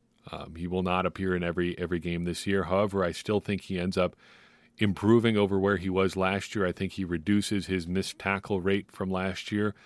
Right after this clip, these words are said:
He'll be more in line with where he was in twenty twenty-one. And I think he's probably going to end up being one of the Packers' defensive captains this year.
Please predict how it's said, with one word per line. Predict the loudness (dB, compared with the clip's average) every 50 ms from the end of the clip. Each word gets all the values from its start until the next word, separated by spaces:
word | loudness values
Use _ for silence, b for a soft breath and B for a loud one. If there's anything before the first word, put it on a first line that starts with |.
| B B B B
He'll | -2 0 2
be | 2 0
more | 0 0 2 2 2 2
in | 2
line | 2 2 2 2 0
with | 0 -2 -4 -2
where | 0 0
he | 0 2
was | 2 0 0 0 -2
in | -2 -4 -6
twenty | -6 -4 -4 -4 -4
twenty-one. | -4 -6 -6 -6 -4 -2 0 0 0 0 -2 -4 b b b b b b b b b b b b b _ _ _ _ _ _ _ _ _
And | 2 4 6
I | 6 4
think | 6 4 2 0 0 -4 _ _ _ _
he's | -10 -10 -10 -10
probably | -4 2 2 4 4 4 2
going | 2 2 2 2
to | 0 0
end | 0 2 2
up | 2 2
being | 2 0 0
one | 2 0 0
of | 0
the | -2
Packers' | -2 0 -2 -2 -2 -2 -4 -6 -4
defensive | -6 -4 -2 -2 -2 -2 -4 -10 -6
captains | -4 -2 -2 -2 -2 -4 -6 -8 -8 -6
this | -6 -6 -6 -6 -6
year. | -10 -12 -14 -18